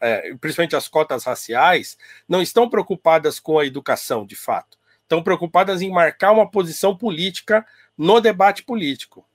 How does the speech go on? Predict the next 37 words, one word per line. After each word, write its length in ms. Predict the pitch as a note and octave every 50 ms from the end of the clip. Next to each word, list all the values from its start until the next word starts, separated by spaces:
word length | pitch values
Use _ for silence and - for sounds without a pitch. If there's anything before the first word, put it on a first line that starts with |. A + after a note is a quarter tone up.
| _ _
E 100 | - E3+
é 40 | F3+
por 180 | - F3+ E3
isso 200 | F3+ G#3 - -
que 280 | - - A#3+ C4+ C4+ - _ _ _ _ _ _ _
as 180 | E3+ E3 -
cotas 420 | - - F3+ F3+ F3 F3 D#3+ D3 B2
vieram, 460 | C#3+ D3 C#3 C3 C3 C#3 E3+ G3 G3+ - - - _ _ _
por 140 | - F#3+ E3+
isso 180 | F#3+ A#3+ A#3 -
que 80 | -
eles 160 | A3 F#3+ F3+ -
conseguiram, 680 | - F#3+ F#3 - - - C3+ B2+ D3 F#3+ G#3+ G#3 E3 -
aos 240 | - D#3 D3 B2+ -
trancos 420 | - E3 F#3 G#3+ G#3+ - F3 C#3+
e 40 | D#3+
barrancos, 500 | D3 D#3 D3 B2+ B2 D3+ F3+ F3+ - -
passar 560 | - - D3 C3+ - - D#3+ E3 F#3 G3 - _ _ _ _ _ _ _
o 120 | - D3
projeto 480 | D3 - D3+ D3 B2 B2 C#3 C3+ - C3+
de 120 | B2+ C3+
cotas 420 | B2+ _ - C#3 C#3 C3+ C3+ A#2 A#2+
nas 160 | C3 A#2 A2
universidades. 800 | B2 A#2 B2 A2+ A#2+ A#2+ - - G3+ E3+ E3+ F3 G3 G3+ - - - - - - _ _
E, 320 | - A3+ C4 D4 C#4 C#4+ - _ _ _ _ _ _ _
é, 160 | - F3 E3+ -
a 120 | - E3+ E3
triste 440 | - _ A3 A#3 C4+ B3+ - - G3
notícia 600 | F3+ D#3+ - - - A#3+ C4+ A#3+ - - D#3+ -
é 100 | - F3+
que 320 | F3 - - A3 A#3 A#3 - _ _ _ _
nunca 500 | G3 F#3+ G3+ A#3 C#4 D4+ D#4 - E4 C4+
mais 240 | F#3 F#3+ F#3+ G#3 G#3+
esse 200 | A3 F#3 - C#4+
troço 340 | - - F3 F3 - - F3
vai 140 | F3+ F#3+ -
sair 400 | - C#4 C#4 G3+ D3 A#2 A2